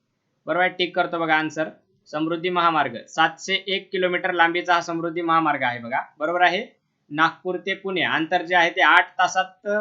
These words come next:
पार केलं जाणार आहे आणि आठ पदरी असणार आहे, बरोबर आहे, आठ पदरी महामार्ग आहे. याच्या महामार्गाच्या मध्येच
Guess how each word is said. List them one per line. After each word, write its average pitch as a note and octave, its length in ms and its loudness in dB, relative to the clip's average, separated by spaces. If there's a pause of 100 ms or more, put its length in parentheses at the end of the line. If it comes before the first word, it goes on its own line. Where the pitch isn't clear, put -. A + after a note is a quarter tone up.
(120)
पार F3 140 4
केलं D#3+ 220 -2
जाणार C#3 280 0
आहे C3+ 380 -4 (100)
आणि C3+ 160 0
आठ D#3+ 360 4
पदरी F3+ 360 -2
असणार E3 340 2
आहे, A2+ 140 -8
बरोबर E3+ 240 -2
आहे, G3+ 120 -2 (560)
आठ D#3 240 2
पदरी E3 300 -6
महामार्ग E3 400 0
आहे. A#2 180 0
याच्या E3+ 280 2
महामार्गाच्या F#3 720 2
मध्येच F3+ 440 -2